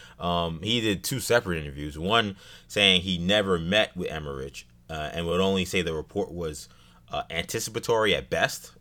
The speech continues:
and that there was, quote, "no serious conversations about a sequel." Though he did say, whenever there's a movie that makes a billion dollars and it only took sixty million dollars to make,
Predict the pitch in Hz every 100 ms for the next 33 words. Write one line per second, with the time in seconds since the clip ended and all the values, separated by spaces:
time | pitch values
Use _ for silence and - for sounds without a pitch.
0 | - 85 80 76 90 85 80 - - 87
1 | 82 87 107 104 - 98 92 87 - 90
2 | 80 104 92 80 73 73 65 - 67 -
3 | - - - - - 92 92 98 101 -
4 | 120 87 80 - - - - 92 98 107
5 | 101 98 90 101 95 90 82 90 82 82
6 | 92 85 90 85 80 76 - - 82 82
7 | 85 80 90 - - - - 104 90 85
8 | 82 80 78 80 87 76